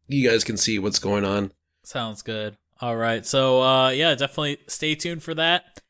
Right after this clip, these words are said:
Speaker 2: And as always, you can subscribe to Final Fantasy and Kingdom Hearts Union on the iTunes Store.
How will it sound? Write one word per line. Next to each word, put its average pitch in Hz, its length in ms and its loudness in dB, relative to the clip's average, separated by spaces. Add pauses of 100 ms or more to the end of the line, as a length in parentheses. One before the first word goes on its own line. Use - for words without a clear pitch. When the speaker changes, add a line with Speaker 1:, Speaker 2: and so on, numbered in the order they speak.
(220)
Speaker 2:
And 180 240 -2
as 196 340 0
always, 151 880 -2
you 156 60 -12
can 190 120 -14
subscribe 190 500 -8
to 190 80 -10
Final 202 280 -8
Fantasy 208 480 -8
and 214 220 -6
Kingdom 185 260 -10
Hearts 196 220 -8
Union 196 240 -10
on 220 240 -6
the 190 80 -6
iTunes 190 460 -4
Store. 220 440 -6